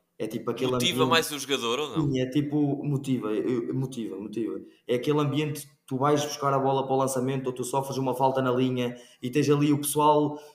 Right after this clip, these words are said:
Speaker 1: todo ali perto de ti a dizer, "Vai, cara, vai, vai, vai, vai", e vai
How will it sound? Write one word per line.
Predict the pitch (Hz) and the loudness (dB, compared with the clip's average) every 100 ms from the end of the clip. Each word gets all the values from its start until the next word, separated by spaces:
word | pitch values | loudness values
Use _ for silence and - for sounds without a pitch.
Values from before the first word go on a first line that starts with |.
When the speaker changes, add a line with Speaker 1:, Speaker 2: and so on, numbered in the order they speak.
| _ | _
Speaker 1:
todo | - 165 156 | 2 4 6
ali | 151 160 143 | 4 2 2
perto | 160 147 - | 2 2 0
de | 160 | 0
ti | 160 | 2
a | |
dizer, | 143 139 170 160 147 | 2 2 0 0 0
"Vai, | 165 196 175 | 0 0 -2
cara, | - 170 | -6 -6
vai, | 170 202 185 | -4 -4 -4
vai, | 175 190 | -4 -4
vai, | 170 180 | -2 -2
vai", | 160 180 180 - - _ - | -2 -2 -4 -8 -14 _ -10
e | 160 | -4
vai | 170 175 | 0 0